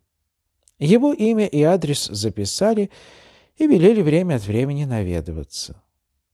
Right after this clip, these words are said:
Но и только. Он пошёл домой в сильном раздумье от этого первого своего дебюта. Однако же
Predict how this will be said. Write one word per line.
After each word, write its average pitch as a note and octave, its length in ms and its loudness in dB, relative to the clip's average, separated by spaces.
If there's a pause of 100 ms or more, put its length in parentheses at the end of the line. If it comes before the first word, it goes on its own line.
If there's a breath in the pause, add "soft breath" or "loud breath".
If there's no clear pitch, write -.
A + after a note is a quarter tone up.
(200)
Но C3+ 380 -2 (640)
и E3+ 140 -8 (200)
только. - 540 -10 (2000)
Он A3+ 180 2
пошёл G3 340 2
домой F3 380 4
в - 100 -10
сильном G3+ 420 -2
раздумье A2 880 -2
от G2+ 340 -8
этого F#2+ 320 -8
первого G2 500 -2
своего F#2+ 360 -2
дебюта. F#2 580 -6 (640)
Однако B2 380 -2
же F3+ 180 -4